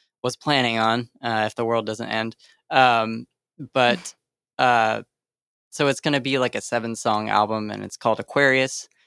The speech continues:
Speaker 1: And, uh, this song is gonna be the second song on the, on the album. But, uh, it kinda just came out of nowhere.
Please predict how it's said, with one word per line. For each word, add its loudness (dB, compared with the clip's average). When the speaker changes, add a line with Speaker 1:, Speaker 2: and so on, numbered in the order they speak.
Speaker 1:
And, -2
uh, 2
this 0
song 4
is -8
gonna -8
be -8
the -10
second -6
song -6
on -8
the, -14
on -6
the -10
album. -4
But, -4
uh, -6
it -4
kinda 2
just -8
came -2
out 2
of 0
nowhere. 2